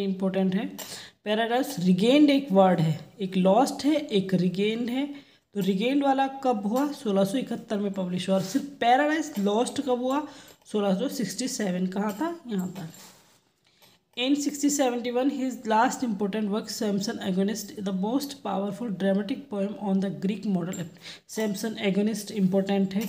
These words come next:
कब? सो-, सोलह सौ इकहत्तर। इसके character भी पूछे जाते हैं, इसके बारे में भी पूछा जाता है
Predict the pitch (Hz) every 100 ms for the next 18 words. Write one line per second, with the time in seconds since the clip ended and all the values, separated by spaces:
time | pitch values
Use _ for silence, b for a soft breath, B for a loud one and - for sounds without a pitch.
0 | - 214 - - 190 - 190 - 190 185
1 | 196 190 185 - 220 - B B B _
2 | _ - B B B - 190 240 233 220
3 | 208 - 208 208 208 214 220 220 220 233
4 | - - 175 190 190 202 214 214 208 185
5 | - 190 180 185